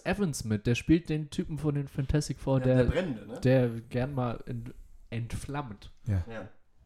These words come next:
Speaker 2: Ähm,
Speaker 3: Das Gefühl, was ich immer nach dem Helbing
Speaker 1: Ja.
Speaker 3: verspüre.
Speaker 2: Genau.
Speaker 1: Die Chance wurde natürlich riesig verpasst und das hätte einiges an Maske und Kostüm gespart, hätte Dwayne The Rock Johnson The Rock in diesem Film gespielt.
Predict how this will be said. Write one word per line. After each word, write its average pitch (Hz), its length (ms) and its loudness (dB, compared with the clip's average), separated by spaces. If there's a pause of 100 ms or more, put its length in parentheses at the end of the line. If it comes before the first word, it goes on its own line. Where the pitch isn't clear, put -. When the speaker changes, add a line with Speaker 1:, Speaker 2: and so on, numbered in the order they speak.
(720)
Speaker 2:
Ähm, 127 580 6 (180)
Speaker 3:
Das 117 200 -4
Gefühl, 127 260 -4
was 123 160 -2
ich 139 160 -8
immer 139 180 0
nach 127 140 -4
dem 131 100 -4
Helbing 131 440 -4
Speaker 1:
Ja. 117 100 -2
Speaker 3:
verspüre. - 280 -10 (140)
Speaker 2:
Genau. 131 180 0
Speaker 1:
Die 139 100 4
Chance 170 500 4
wurde 180 260 8
natürlich 147 640 0
riesig 123 520 2
verpasst - 640 -6 (120)
und 123 200 -6
das 123 140 -6
hätte 135 260 -4
einiges 147 440 -2
an 120 200 -4
Maske 139 320 -2
und 127 140 -4
Kostüm 151 420 -6
gespart, 117 480 -6
hätte 117 320 -4
Dwayne 113 480 -8
The 117 160 -2
Rock 143 380 0
Johnson 123 520 -6 (560)
The 113 60 0
Rock 123 320 -2
in 92 100 -6
diesem 87 300 -10
Film 85 420 -8 (320)
gespielt. - 400 -12